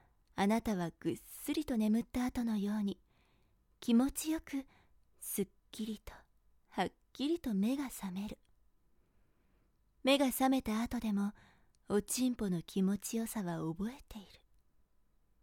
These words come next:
私のおちんぽで犯された快感の記憶も、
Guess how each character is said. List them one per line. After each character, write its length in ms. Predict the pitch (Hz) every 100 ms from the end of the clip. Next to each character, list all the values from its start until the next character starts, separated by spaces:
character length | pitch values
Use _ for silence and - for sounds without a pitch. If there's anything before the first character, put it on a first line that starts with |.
| _ _ _ _ _ _ _ _ -
私 480 | 202 202 233 -
の 220 | 233 233 233
お 40 |
ち 240 | - 247
ん 60 | 247
ぽ 140 | 220
で 140 | 180 175
犯 220 | 170 214
さ 160 | - 247
れ 100 | 233
た 140 | 196
快 280 | - 190 196
感 260 | 214 208
の 120 | 196 196
記 220 | - 202
憶 220 | 196 -
も、 120 | 202